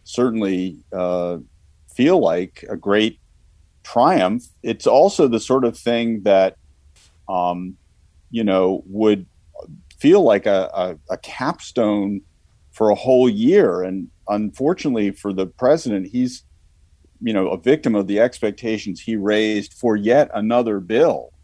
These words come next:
um, in a way making it <laughs> impossible to sort of claim victory and walk away at this point. But they did their best with this big, um, ceremony on the White House lawn today. Of course, you're right, Brett, these projects don't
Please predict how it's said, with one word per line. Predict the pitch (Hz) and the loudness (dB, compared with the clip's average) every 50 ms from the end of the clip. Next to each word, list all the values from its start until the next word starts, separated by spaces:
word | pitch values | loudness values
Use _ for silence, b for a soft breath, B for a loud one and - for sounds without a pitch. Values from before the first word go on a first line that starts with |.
| _ _ _ _ _ _ _ - | _ _ _ _ _ _ _ -8
um, | 90 92 92 90 92 95 90 - | -6 -6 -6 -6 -8 -8 -8 -6
in | 110 101 | -4 -2
a | 104 | 0
way | 104 107 110 | 2 2 2
making | 110 113 117 107 - 113 107 | 2 0 0 -2 -2 -4 -2
it | 110 | -2
<laughs> | 113 104 | -2 -4
impossible | - - 131 113 107 131 - - - 120 85 101 95 92 95 92 80 - - | -6 -4 -4 -4 -4 -4 -4 -6 -6 -4 -2 0 0 0 -2 -4 -8 -12 -12
to | 101 92 98 101 95 - _ | -10 -10 -10 -10 -12 -14 _
sort | - 113 107 98 | -8 -6 -4 -4
of | 92 90 85 _ _ | -6 -8 -10 _ _
claim | - - - 113 110 110 107 98 | -12 -8 -6 -4 -4 -4 -4 -4
victory | 92 107 120 123 - 113 107 101 101 98 | -2 -2 -2 -2 -2 -4 -2 -2 -2 -4
and | 98 98 | -4 -4
walk | 98 98 104 101 101 - | -2 0 0 0 -2 -4
away | 95 90 101 110 143 165 127 | -4 -4 -2 0 0 0 0
at | 95 - - | -2 -4 -8
this | 87 85 - | -14 -14 -14
point. | - - 90 90 87 95 - - _ _ _ _ _ _ _ _ - | -12 -10 -10 -10 -10 -10 -14 -16 _ _ _ _ _ _ _ _ -4
But | 110 107 | -2 0
they | - 131 127 | 2 2 2
did | 117 147 180 175 | 4 2 2 4
their | 170 156 123 | 4 2 2
best | - - 131 156 180 175 160 - - | 4 4 6 6 6 4 0 -4 -6
with | 123 113 - - | -6 -6 -4 -4
this | 107 101 - - | -6 -8 -8 -6
big, | - - 113 117 117 113 110 107 - - | -2 0 2 2 2 2 0 -4 -8 -4
um, | - 104 95 95 95 92 90 - | -2 0 0 0 -2 -6 -10 -14
ceremony | - - - 123 120 143 165 147 110 98 95 92 87 87 | -16 -10 -4 -2 -2 0 0 0 0 -2 -2 -6 -8 -8
on | 87 90 87 | -10 -8 -8
the | 95 | -6
White | 92 101 110 113 110 | -2 0 0 0 0
House | 107 95 90 - | -2 -6 -8 -8
lawn | - 92 98 117 139 156 151 | -8 -4 -2 -2 -2 -2 -4
today. | - 107 92 92 90 87 | -6 -6 -6 -6 -6 -6
Of | 87 - _ _ _ _ _ _ _ _ | -8 -12 _ _ _ _ _ _ _ _
course, | - 139 127 120 120 - - - _ _ | 0 2 2 2 -2 -6 -14 -18 _ _
you're | - 113 107 107 | -8 -4 -4 0
right, | 110 127 160 165 151 - | 2 4 4 4 4 2
Brett, | - 101 101 98 95 - - | 2 2 4 4 4 2 -2
these | 110 101 92 - | -8 -10 -10 -8
projects | - - 117 113 120 120 107 110 104 104 - - | -4 0 4 4 4 4 2 0 -4 -4 -4 -10
don't | - - 104 104 104 101 - | -10 -8 -6 -4 -4 -6 -8